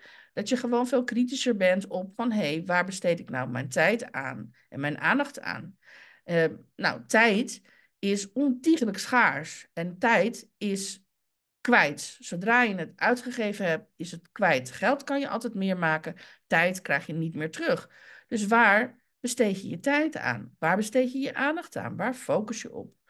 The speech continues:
Het is superbelangrijk dat je gewoon eens voor jezelf helder gaat krijgen van, wat vind ik nou belangrijk? En moet ik eigenlijk wel alles doen wat andere mensen zeggen? Of moet ik misschien wat meer gaan, zelf gaan bepalen wat ik doe?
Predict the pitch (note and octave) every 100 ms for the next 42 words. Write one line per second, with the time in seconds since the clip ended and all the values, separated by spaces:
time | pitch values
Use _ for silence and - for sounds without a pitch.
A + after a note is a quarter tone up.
0 | - - - _ - - - E4+ A#3 G3+
1 | G#3+ A#3 A3 G3+ G#3+ - - _ G3+ G#3
2 | G3 F#3 G3 A3+ A3 - F3+ F3 E3+ D#3+
3 | D3+ D3+ E3 G3+ F#3 E3+ - D#3 C#3+ D3
4 | - C3 A#3+ F#4 G4+ G4+ E4 A3+ F3+ A#3+
5 | D4 D#3+ G#2+ - - _ _ _ _ _
6 | _ - A3 A3 - F#3 A3+ D#4 D4 B3
7 | A3 G#3+ G#3 F#3+ - G#3+ G3 A3+ G3+ F3
8 | - B3 A3 F#3 F3 - D3 - F#3 -
9 | A#3 G#3+ G#3 - G3 F3 F3 F3 F#3 E3
10 | D3 F3 F3+ - D3 B2 B2 B2+ B2+ B2+
11 | B2+ D3+ C3+ B2